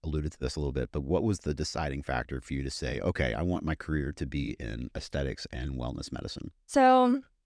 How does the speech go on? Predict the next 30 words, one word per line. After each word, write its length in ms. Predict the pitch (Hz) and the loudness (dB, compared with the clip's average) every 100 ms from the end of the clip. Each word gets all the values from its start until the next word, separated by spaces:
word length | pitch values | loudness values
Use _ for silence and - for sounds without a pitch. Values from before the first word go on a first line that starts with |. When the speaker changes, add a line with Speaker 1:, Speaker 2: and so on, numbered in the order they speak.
| _ _ _ _ - | _ _ _ _ 2
Speaker 2:
I 60 | 220 | 4
really, 500 | 220 226 247 277 - | 6 4 6 4 2
I, 140 | - 226 - - _ - | 0 -2 -4 -16 _ -4
I've 80 | 214 | 2
never 260 | 220 240 294 | 4 4 6
really 220 | 285 254 | 6 6
liked 260 | 208 208 - | 6 2 0
the 100 | 208 | 0
whole 420 | 202 196 196 196 190 _ _ _ | 2 2 4 2 0 _ _ _
corporate 320 | 208 208 202 | -4 0 2
medicine 580 | 208 208 - 220 220 226 | 2 2 2 2 2 2
field, 560 | 247 214 214 214 208 208 | 2 4 4 4 2 0
um, 520 | 196 196 190 190 202 - | 0 2 2 2 0 0
the 60 | 190 | 4
way 100 | 196 | 4
it 60 | |
was 160 | 196 175 | 4 2
going, 420 | 185 190 196 202 - | 2 2 2 0 -2
especially 280 | 220 202 208 | -2 2 2
after 160 | 202 | 2
covid. 500 | 202 214 208 214 214 - - _ _ _ - | 2 4 4 2 0 -4 -20 _ _ _ 0
Um, 380 | 196 196 202 | 2 4 2
I 60 | 196 | 2
really 220 | 196 202 | 4 4
saw 420 | 196 208 196 190 196 | 4 6 8 8 6
how, 480 | 196 175 170 170 - _ | 6 6 6 4 -2 _
what 200 | - 196 - _ _ _ _ - | 0 0 0 _ _ _ _ -8
meant 220 | 190 202 | -2 0
the 80 | 190 | 2
most 460 | 180 202 - - | 2 2 -2 -14